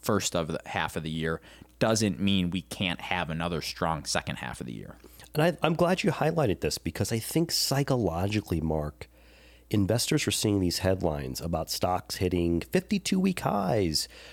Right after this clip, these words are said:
Speaker 2: or, you know, the stat you threw out at the beginning about five consecutive quarters of the S and P being up over five percent. Human nature immediately thinks, "All right, this is long in the tooth.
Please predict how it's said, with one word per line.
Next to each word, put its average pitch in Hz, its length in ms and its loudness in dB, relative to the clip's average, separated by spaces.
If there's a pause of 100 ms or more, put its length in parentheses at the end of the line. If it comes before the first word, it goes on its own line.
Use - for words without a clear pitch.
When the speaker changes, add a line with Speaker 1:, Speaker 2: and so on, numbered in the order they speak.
(120)
Speaker 2:
or, 110 260 4
you 107 160 2
know, 104 80 4
the 95 100 0
stat 117 400 0
you 135 80 4
threw 127 220 0
out 127 160 0
at 120 120 -4
the 117 60 0
beginning 113 440 2
about 85 260 0
five 110 380 0
consecutive 117 540 0
quarters 117 360 2
of 82 120 2
the 90 120 4
S 95 160 0
and 98 100 0
P 104 200 -2
being 98 200 2
up 101 140 0
over 101 220 0
five 98 320 0
percent. 104 500 0 (760)
Human 139 480 4
nature 117 320 2
immediately 98 420 4
thinks, - 600 0 (400)
"All 95 140 4
right, 85 220 2
this 104 160 2
is 98 160 2
long 101 300 4
in 90 80 4
the 85 80 2
tooth. 90 600 0